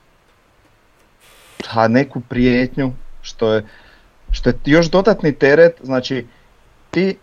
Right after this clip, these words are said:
stvaraš, mislim da su igrači sad već poprilično u banani, a ti onda još dodatno stvaraš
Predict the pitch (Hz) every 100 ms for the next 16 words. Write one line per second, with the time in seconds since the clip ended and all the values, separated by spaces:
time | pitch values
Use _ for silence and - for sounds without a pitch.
0 | _ _ _ _ - - 135 170 175 131
1 | - - _ - 160 175 - 139 143 151
2 | 156 170 - 143 147 - 123 - 143 156
3 | - 117 107 107 113 120 - 110 170 180
4 | 208 190 190 160 175 190 175 135 - 175
5 | 185 139 -